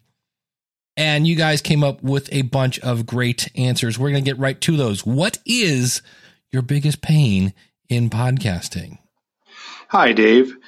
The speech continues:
Speaker 2: This is Timothy Chemo Bryan, head instigator at K D O I Podcasting,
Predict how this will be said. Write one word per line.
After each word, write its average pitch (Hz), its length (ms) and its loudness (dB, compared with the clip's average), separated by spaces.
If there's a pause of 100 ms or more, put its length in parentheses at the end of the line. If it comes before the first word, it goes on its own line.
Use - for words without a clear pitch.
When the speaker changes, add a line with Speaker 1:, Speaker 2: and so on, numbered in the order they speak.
(260)
Speaker 2:
This 131 220 2
is 104 140 2
Timothy 156 840 -2
Chemo 135 500 4
Bryan, 117 520 2 (640)
head 139 180 4
instigator 107 840 2
at 104 200 -2
K 113 480 2
D 107 300 2
O 104 240 2
I 101 400 2 (160)
Podcasting, 104 800 -2